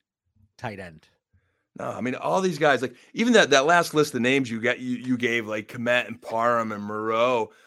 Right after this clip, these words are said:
Speaker 2: I mean, some of the common denominators, like, you know, I kinda like some of those guys on our dynasty rosters,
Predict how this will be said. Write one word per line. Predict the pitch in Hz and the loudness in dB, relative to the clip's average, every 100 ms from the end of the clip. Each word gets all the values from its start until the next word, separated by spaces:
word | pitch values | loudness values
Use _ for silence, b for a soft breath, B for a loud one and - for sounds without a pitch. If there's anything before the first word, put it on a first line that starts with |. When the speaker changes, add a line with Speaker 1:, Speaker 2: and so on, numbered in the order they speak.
| b | b
Speaker 2:
I | |
mean, | 117 | -8
some | 127 185 | -4 -2
of | |
the | 208 | -2
common | - 160 160 | -4 -4 -4
denominators, | 123 123 143 135 117 | -2 -2 -2 -4 -6
like, | 151 | -8
you | 214 294 | -8 -8
know, | 349 | -10
I | |
kinda | 381 - 233 | -10 -4 -2
like | 131 120 | -2 -4
some | 117 123 | -6 -6
of | 113 | -4
those | 110 | -6
guys | 110 104 107 | -8 -12 -12
on | 113 | -10
our | 104 | -10
dynasty | 98 95 98 98 107 | -10 -12 -14 -16 -12
rosters, | 104 101 113 - 156 | -8 -8 -10 -8 -10